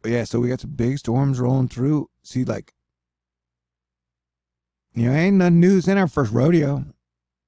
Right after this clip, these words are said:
How did I talk so long? I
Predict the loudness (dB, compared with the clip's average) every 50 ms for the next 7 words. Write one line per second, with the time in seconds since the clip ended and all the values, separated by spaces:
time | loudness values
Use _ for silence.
0 | _ _ _ _ _ _ _ _ _ _ _ _ _ _ _ -12 -8 -6 -4 -4
1 | -4 -6 -8 -10 -12 -12 -14 -14 -12 -12 -12 -14 -18 -20 _ _ _ _ _ _
2 | _ _ _ _ _ _ _ _ _ _ _ _ _ _ _ _ _ _ _ -20
3 | -20